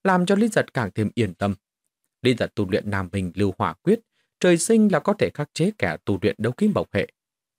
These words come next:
Một trận nhất tinh đấu hoàng, muốn đọ sức với mình, đây không phải là tự làm mất mặt mình hay sao? "Không thể tưởng tượng được, người lại là kẻ tu luyện đấu khí hỏa hệ." Vạn Khiêm trừng mắt quát.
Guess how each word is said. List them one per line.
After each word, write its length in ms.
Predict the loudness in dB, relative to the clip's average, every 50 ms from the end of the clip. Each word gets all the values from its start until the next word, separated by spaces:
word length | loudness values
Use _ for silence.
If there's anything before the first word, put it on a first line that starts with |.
| _ _ _ _
Một 260 | 0 2 2 0 0
trận 360 | 0 0 0 0 -2 -4 -4 -6 _ _ _
nhất 180 | -2 -2 -2 _
tinh 180 | -2 -2 0 0
đấu 160 | 0 -2 0 -2
hoàng, 180 | -4 -4 -4 -6 _ _ _ _ _ _ _
muốn 200 | 0 2 2 2
đọ 200 | 2 0 -2 -2
sức 200 | -2 -4 -6 -2
với 100 | -2 -2
mình, 220 | 0 0 -2 -4 -4 -10 _ _ _ _ _ _
đây 160 | 0 0 0 2
không 160 | 0 -4 -4
phải 280 | -4 -4 -4 -4 -6 -8 _ _
là 80 | -4 -2 -2
tự 100 | -2 -2
làm 200 | -2 -2 -2 -2
mất 200 | -2 -4 -4 -6
mặt 120 | -8 -6 -4
mình 120 | -6 -6 -4
hay 100 | -6 -8
sao? 260 | -6 -6 -8 -8 -10 -12 _ _ _ _ _ _ _ _ _ _ _ _ _ _ _ _
"Không 320 | 0 2 2 2 2 2
thể 80 | 0 0
tưởng 260 | 2 0 0 0 0
tượng 240 | 0 0 0 0 -2
được, 220 | -2 -2 -2 -6 _ _ _ _ _ 0
người 160 | 0 2 2
lại 140 | 2 0 0
là 120 | -2 -2
kẻ 180 | 0 0 -2 0 2
tu 160 | 0 0 2 2
luyện 140 | 0 -2 0
đấu 160 | -2 -2 -2 -2 0
khí 160 | 0 -2 -2 -2 -2
hỏa 200 | -2 -2 -2 -2 -4 -4
hệ." 180 | -6 -6 -6 -10 _ _ _ _ _ _ _ _ _ _ _
Vạn 120 | -2 -2
Khiêm 220 | 2 2 2 2 2 0 _
trừng 240 | 0 0 0 0 -2
mắt 160 | -6 -6 -6 -4
quát. 220 | -4 -4 -4 -4